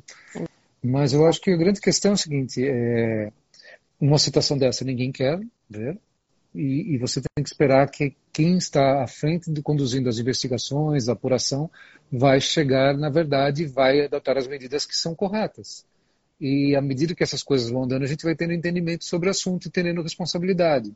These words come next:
Speaker 2: Porque uma coisa, por exemplo, não vamos discutir aqui, né? Isso daria,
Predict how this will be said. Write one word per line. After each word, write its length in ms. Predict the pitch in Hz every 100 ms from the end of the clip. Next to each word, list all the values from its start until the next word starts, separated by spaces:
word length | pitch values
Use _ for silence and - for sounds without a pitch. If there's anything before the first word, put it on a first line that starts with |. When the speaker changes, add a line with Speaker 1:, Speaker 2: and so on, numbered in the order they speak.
| _ - _ - - _
Speaker 2:
Porque 160 | 117 147
uma 120 | 143
coisa, 180 | 147 131
por 140 | 156
exemplo, 400 | 143 117 107 104 104 - _ - 143
não 120 | 156
vamos 220 | 156 175 156
discutir 280 | - - 127
aqui, 180 | -
né? 160 | 120 127 156 139 139
Isso 200 | 123 143
daria, 360 | 135 147 127